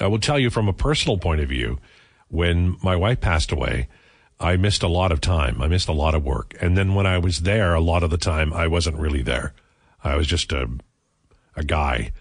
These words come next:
And Dave and Matthew Owanek carried me for a long time, months. And so I, if you ever hear anybody attribute something negative about Dave Jamieson or Matthew Owanek to my name,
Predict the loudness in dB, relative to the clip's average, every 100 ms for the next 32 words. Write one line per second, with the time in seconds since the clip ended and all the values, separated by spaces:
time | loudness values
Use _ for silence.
0 | _ _ _ _ _ -6 0 2 2 2
1 | 0 -2 _ _ _ _ _ _ -10 -4
2 | 0 2 0 -2 -8 -4 0 2 2 0
3 | 0 0 2 2 0 2 2 0 -2 -2
4 | 0 0 -4 -2 0 2 2 2 0 -2
5 | -4 -2 -2 0 -4 -8 -14 _ _ _
6 | _ _ -4 -2 0 2 2 2 0 -4
7 | -12 _ _ _ _ -6 -2 -2 0 0
8 | 0 0 2 0 0 0 2 2 2 0
9 | 0 -2 0 2 0 0 -2 0 2 2
10 | 2 2 0 0 -2 0 0 0 0 0
11 | 0 0 0 0 0 0 -2 0 0 -2
12 | -4 -2 0 2 2 0